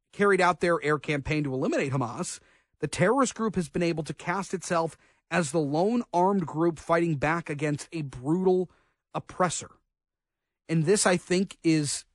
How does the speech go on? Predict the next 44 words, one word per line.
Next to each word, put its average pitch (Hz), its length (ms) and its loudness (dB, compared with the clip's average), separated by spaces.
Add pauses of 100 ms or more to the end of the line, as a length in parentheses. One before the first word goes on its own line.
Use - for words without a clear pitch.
(100)
I 165 140 -2
think 214 180 -4
it 190 60 -4
has 170 220 0
a 147 40 0
lot 127 280 -4
to 175 80 -2
do 160 200 2
with 180 160 -2
some 143 140 -2
of 127 60 -4
the 117 60 -8
protests 139 460 -2
that 135 120 -6
we're 131 100 -4
seeing 143 280 -6
around 151 180 -4
the 151 80 -6
country, 151 420 -6 (300)
specifically 147 800 -4
on 165 140 0
college 156 380 0
campuses, 143 600 -6 (220)
specifically 165 880 -4
in 170 80 -2
places 156 420 -4
like 151 200 -2
Washington, 151 600 -4
D 156 200 -6
C, 151 260 -4
in 156 80 -2
front 151 240 -2
of 139 80 0
the, 139 160 -2 (300)
the 135 80 -10
Democrat, 147 640 0
the, 139 80 0
the, 135 280 -4
the, 143 120 -4
D-, 135 280 -6
the 139 140 -4
D 143 240 -2
N 147 140 -2
C, 139 380 -6